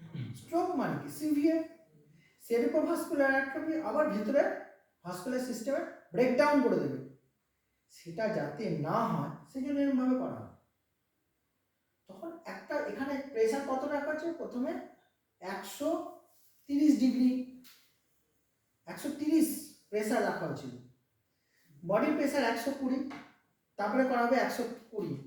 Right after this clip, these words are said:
তারপরে যখন ছুটি দিয়েছে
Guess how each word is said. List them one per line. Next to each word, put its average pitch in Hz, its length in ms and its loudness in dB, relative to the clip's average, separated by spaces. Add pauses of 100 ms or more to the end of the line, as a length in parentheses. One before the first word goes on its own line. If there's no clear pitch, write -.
(1600)
তারপরে 370 260 2 (260)
যখন 226 300 0
ছুটি 311 260 0
দিয়েছে 269 220 4